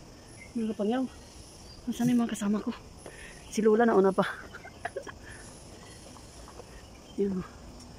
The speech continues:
Ang laki niya dito. Wala kasing Chinese na ano dito.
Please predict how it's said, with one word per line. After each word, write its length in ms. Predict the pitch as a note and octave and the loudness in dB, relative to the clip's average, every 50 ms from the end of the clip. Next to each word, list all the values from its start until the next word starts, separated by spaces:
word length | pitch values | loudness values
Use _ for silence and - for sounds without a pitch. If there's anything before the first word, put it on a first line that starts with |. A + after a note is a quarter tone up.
| - - - - - - - - - - - - - - - - - - - - - - - - - - - - - - - - - - - - - - - - - - - - - - - - - - - - - - | -18 -18 -18 -18 -18 -18 -18 -18 -18 -18 -18 -18 -18 -18 -16 -16 -16 -16 -16 -18 -18 -18 -18 -18 -18 -18 -18 -18 -18 -18 -18 -18 -16 -14 -12 -12 -12 -14 -16 -18 -18 -18 -18 -18 -18 -18 -18 -18 -18 -18 -18 -12 -4 0
Ang 80 | A#3 A#3 | 2 2
laki 240 | G#3+ G3+ - G#3+ A3 | 4 4 4 4 4
niya 80 | A#3+ | 4
dito. 240 | A#3 G#3+ G#3+ G#3+ G3+ - - - - - - - - - - - - - - - - - - - - - - - - - - - - - - - - - - - - - - - - - - - - - - - - - - - - - - - - - - - - - - - - - - - - - - - - - - - - - - - - - - - - - - - | 4 2 2 2 0 -4 -4 -8 -10 -12 -14 -20 -20 -20 -20 -20 -20 -20 -20 -20 -20 -20 -18 -18 -18 -20 -20 -20 -20 -20 -20 -20 -20 -20 -20 -20 -20 -20 -20 -20 -20 -20 -20 -20 -20 -20 -20 -20 -20 -20 -18 -18 -18 -18 -18 -18 -18 -16 -16 -16 -16 -14 -12 -12 -12 -12 -14 -18 -18 -16 -16 -16 -16 -16 -16 -16 -16 -16 -16 -16 -16 -16 -16 -16 -18 -18 -18 -20 -18 -12 -4 0
Wala 240 | B3 B3+ C4 B3+ | 2 4 4 4
kasing 240 | C#4 A#3+ C4 A#3 A3 | 4 2 2 2 2
Chinese 320 | - G#3 G#3 G#3+ G#3 - - | 4 4 4 4 4 4 4
na 160 | G3 F3+ F#3 | 4 4 4
ano 80 | F3+ | 4
dito. 240 | E3 F#3 G3 - G#3 | 2 2 0 -2 -4